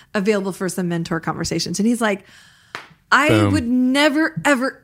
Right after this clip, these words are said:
Speaker 1: ever have thought of that, nor done that. I would have just gone week after week after week thinking I wanna be a better mentor."
Speaker 2: That's a real problem. And I
Speaker 1: Mm-hmm.
Speaker 2: think because we're such a knowledge economy now, like, a
Speaker 1: Mm-hmm.
Speaker 2: lot of us are knowledge workers,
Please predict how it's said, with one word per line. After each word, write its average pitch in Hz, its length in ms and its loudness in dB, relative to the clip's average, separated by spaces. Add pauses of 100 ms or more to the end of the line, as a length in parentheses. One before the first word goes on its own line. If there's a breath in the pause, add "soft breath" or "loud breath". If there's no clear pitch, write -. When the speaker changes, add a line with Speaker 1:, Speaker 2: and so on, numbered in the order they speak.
Speaker 1:
ever 302 240 -2
have 277 180 -6
thought 226 200 0
of 214 100 -4
that, 208 220 0
nor 240 320 2
done 214 240 0
that. 202 160 -2
I 208 40 0
would 202 80 2
have 202 80 2
just 196 160 -8
gone 190 200 -2
week 285 220 0
after 294 220 0
week 240 180 -4
after 220 240 -2
week 208 220 -2
thinking 196 280 -2
I 190 80 0
wanna 185 160 0
be 190 100 0
a 180 60 2
better 180 180 0
mentor." - 460 -6
Speaker 2:
That's 131 220 2
a 180 80 6
real 135 300 4
problem. 101 600 -2
And 113 180 2
I 110 60 0
Speaker 1:
Mm-hmm. 208 100 -2
Speaker 2:
think 143 220 -2
because 127 340 -2
we're 123 140 -2
such 120 260 -4
a 117 40 -2
knowledge 104 440 0
economy 127 460 0
now, 151 400 0 (100)
like, 120 220 -2
a 101 40 -2
Speaker 1:
Mm-hmm. 107 60 0
Speaker 2:
lot 110 140 2
of 117 80 -4
us 110 100 -8
are 113 60 -2
knowledge 98 380 -2
workers, 131 540 -4